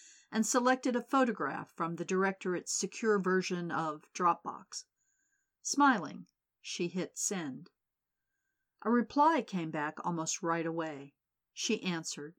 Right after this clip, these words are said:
her smile moving from amusement to triumph. On her way back to the video conference alcove, she said,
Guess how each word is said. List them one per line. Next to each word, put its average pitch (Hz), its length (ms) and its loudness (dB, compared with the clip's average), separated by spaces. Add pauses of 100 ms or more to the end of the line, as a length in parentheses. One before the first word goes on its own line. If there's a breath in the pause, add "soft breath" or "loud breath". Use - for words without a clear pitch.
(340)
her 214 140 4
smile 196 440 6
moving 180 400 2
from 175 180 -4
amusement 170 640 -2
to - 100 -14
triumph. 143 720 -6 (1200)
On 247 140 6
her 277 140 6
way 254 220 4
back 190 500 2
to 208 120 -4
the 190 80 -2
video 190 340 4
conference 156 500 -6
alcove, 160 580 -2
she - 180 -6
said, 170 340 -6